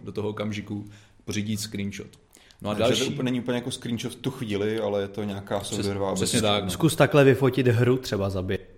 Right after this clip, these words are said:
Speaker 1: <laughs> No, to by bylo asi složitější. Ale další možností, jak ty můžeš vyfotit, je vlastně využít, eh, tady senzorů v tom poměrně širokém výřezu,
Speaker 2: Hmm.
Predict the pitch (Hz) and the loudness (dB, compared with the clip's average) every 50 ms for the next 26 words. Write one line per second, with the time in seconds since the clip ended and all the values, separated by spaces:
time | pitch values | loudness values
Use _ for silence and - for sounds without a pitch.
0 | - - - 101 92 - 131 117 - - - 107 113 147 131 123 - - - 143 | -20 -16 -14 -10 -4 -2 -2 -2 -2 -6 -8 -6 -2 -2 -2 -2 -2 0 2 4
1 | 131 135 135 - - 131 123 123 123 117 120 120 117 117 113 - - 110 - - | 4 4 2 2 0 0 0 0 0 0 0 2 2 0 0 -4 -8 -10 -10 -8
2 | - 120 117 123 120 117 107 104 - 107 101 - - - - - - - - - | -6 -6 -6 -6 -6 -8 -10 -10 -10 -12 -14 -16 -18 -20 -20 -20 -20 -20 -14 -6
3 | - 113 120 123 127 135 135 - - 160 151 143 139 151 143 143 - 151 131 127 | -2 0 2 4 4 4 4 2 0 0 0 0 -2 -2 -2 -4 -2 -2 -2 -2
4 | - - 135 131 127 135 135 131 120 120 - - 127 - 131 123 127 123 120 117 | -4 -4 -6 -4 -4 -4 -4 -4 -4 -6 -6 -8 -6 -6 -4 -4 -2 -4 -4 -6
5 | - - 135 127 123 123 120 120 120 131 131 131 - - _ _ - 110 113 117 | -6 -6 -4 -2 0 0 0 -2 -4 -6 -10 -12 -16 -20 _ _ -16 -10 -6 -4
6 | 113 113 113 117 113 - - 117 117 117 - - 117 123 120 127 131 127 123 131 | -2 -2 -2 -4 -4 -6 -6 -6 -6 -6 -4 -4 -4 -2 0 0 0 0 -2 -4
7 | 131 131 - - 131 117 110 107 107 107 - - 107 104 107 107 110 113 120 123 | -6 -8 -8 -6 -6 -4 -4 -6 -8 -8 -10 -6 -4 -2 -2 -2 -2 -2 -2 -2
8 | 120 101 90 - - - _ _ _ _ _ _ _ _ - - - - 117 123 | -2 -2 -6 -10 -16 -20 _ _ _ _ _ _ _ _ -16 -10 -6 -2 2 2
9 | 117 117 - 143 135 123 113 101 98 98 95 101 95 98 95 95 107 - - 113 | 2 2 2 0 0 0 -2 -4 -4 -4 -4 -6 -6 -6 -8 -8 -8 -6 -6 -4
10 | 101 87 | -4 -6